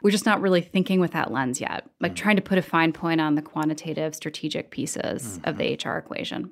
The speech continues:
Speaker 2: Yeah. We discussed in episode five with Jennifer McClure, and her comment was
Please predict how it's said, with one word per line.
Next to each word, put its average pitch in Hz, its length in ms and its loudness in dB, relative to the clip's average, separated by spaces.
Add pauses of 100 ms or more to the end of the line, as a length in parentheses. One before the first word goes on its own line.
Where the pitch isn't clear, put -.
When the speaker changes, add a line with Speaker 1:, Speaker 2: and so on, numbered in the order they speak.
Speaker 2:
Yeah. 87 200 -14 (440)
We 123 300 -2 (160)
discussed 123 580 0
in 101 200 0
episode 113 480 0
five 101 440 2
with 98 140 -6
Jennifer 101 340 -2
McClure, 92 520 -2
and 82 140 -2
her 104 100 -6
comment 123 420 2
was 90 640 0